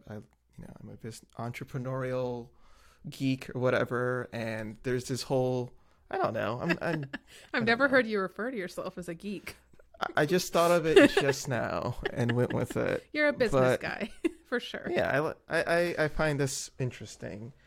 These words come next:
Speaker 1: And there's this one quote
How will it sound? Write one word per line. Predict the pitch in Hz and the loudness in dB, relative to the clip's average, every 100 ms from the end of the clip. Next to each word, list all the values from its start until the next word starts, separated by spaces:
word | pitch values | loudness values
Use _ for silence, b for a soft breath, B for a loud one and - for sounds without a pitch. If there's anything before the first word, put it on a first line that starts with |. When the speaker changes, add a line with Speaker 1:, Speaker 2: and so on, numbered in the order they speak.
| b b b - | b b b 2
Speaker 1:
And | 139 139 135 131 - - | 4 4 4 0 -4 -2
there's | 143 143 - | -2 -2 -2
this | 147 139 - 131 | -2 -2 -6 -10
one | 120 127 131 131 | -6 -2 -2 -2
quote | 120 - 123 123 - | -6 -2 0 2 -2